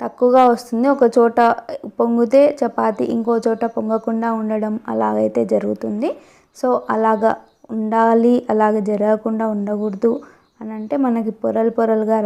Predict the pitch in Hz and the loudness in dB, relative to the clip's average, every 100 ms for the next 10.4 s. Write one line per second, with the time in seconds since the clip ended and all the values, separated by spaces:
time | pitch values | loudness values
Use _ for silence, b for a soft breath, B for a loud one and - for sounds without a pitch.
0 | 202 208 220 220 214 220 214 208 262 466 | -2 0 2 2 2 0 -2 -4 -2 -4
1 | B B _ 233 240 226 226 226 226 - | B B _ -10 -6 -4 -2 -2 -4 -6
2 | 208 214 202 226 233 - 220 208 220 220 | -6 -6 -6 -6 -4 -4 -4 -4 -6 -4
3 | - 226 - - _ _ _ 202 196 208 | -2 0 -2 -10 _ _ _ -12 -10 -10
4 | - 208 208 226 381 B B _ 240 233 | -10 -12 -8 -6 -6 B B _ -10 -2
5 | 233 233 240 233 240 233 - 233 233 226 | 0 2 2 0 0 -2 -2 -4 -4 -4
6 | 220 226 311 254 226 214 220 220 214 226 | -2 -2 -2 0 -2 -2 -4 -4 -4 -6
7 | 214 302 427 B B _ 233 226 226 220 | -8 -4 -6 B B _ -12 -8 -6 -4
8 | 226 220 277 247 226 220 220 - 214 - | -4 0 0 2 0 0 -2 -2 -4 -2
9 | 240 277 - 220 208 - 196 202 - 214 | -4 -2 -2 -2 -2 0 0 0 0 0
10 | 220 214 208 | 0 -2 0